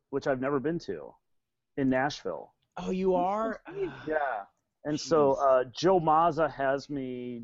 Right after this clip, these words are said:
Speaker 1: doing something down there, the
Speaker 2: The
Speaker 1: social
Speaker 2: social
Speaker 1: media
Speaker 2: media
Speaker 1: lounge.
Speaker 2: Yeah,
Speaker 1: Yeah.
Speaker 2: I was supposed to go to that. I didn't, I wasn't able to get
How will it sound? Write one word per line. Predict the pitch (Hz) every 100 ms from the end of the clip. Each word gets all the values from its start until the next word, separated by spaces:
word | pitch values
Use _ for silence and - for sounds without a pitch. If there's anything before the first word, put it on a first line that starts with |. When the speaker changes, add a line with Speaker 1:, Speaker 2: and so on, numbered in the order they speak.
| -
Speaker 1:
doing | 135 131 123 117
something | - 117 113 - 101 95
down | 92 90
there, | 87 85 85 85
the | 98
Speaker 2:
The |
Speaker 1:
social | - 110 160
Speaker 2:
social | 139
Speaker 1:
media | 107 98
Speaker 2:
media | 196
Speaker 1:
lounge. | 285 302 381 392 - _ _ _ - - - - - -
Speaker 2:
Yeah, | 165
Speaker 1:
Yeah. | 170 175
Speaker 2:
I | 151 - -
was | _ _
supposed | 147 143 -
to |
go | 123 135 123
to | 123 127
that. | 110 101 101
I | 101
didn't, | 113 107 107 107 98
I | 64
wasn't | 104 104 107 104
able | 95 98
to | -
get | 92 90